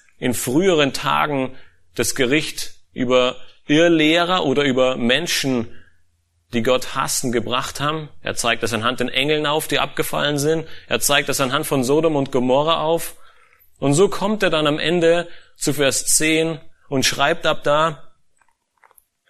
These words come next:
„Das gilt besonders für die, welche, welche in unreiner Lust dem Fleisch nachlaufen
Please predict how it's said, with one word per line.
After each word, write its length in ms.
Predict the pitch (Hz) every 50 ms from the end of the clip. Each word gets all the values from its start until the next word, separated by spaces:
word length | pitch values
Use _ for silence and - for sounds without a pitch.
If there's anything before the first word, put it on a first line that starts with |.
| _ _ _ _ _ _ _ _ _ _ _ _ _ _
„Das 220 | 165 202 202 -
gilt 260 | - 233 262 269 - -
besonders 460 | 175 143 160 170 196 214 208 190 -
für 160 | - 170 143
die, 560 | - 160 190 202 185 139 - - - - _ _
welche, 460 | - 143 151 147 - 165 156 156 - - - - _ _ _ _ _ _
welche 300 | - 135 156 - - 151
in 140 | 139 147 -
unreiner 540 | 170 165 196 190 170 170 170 175 175 165 143
Lust 460 | 135 151 190 - - - - - 143
dem 120 | 127 117
Fleisch 380 | - 131 131 139 151 - - -
nachlaufen 720 | 127 127 147 143 - 123 117 113 110 - - 131 110 -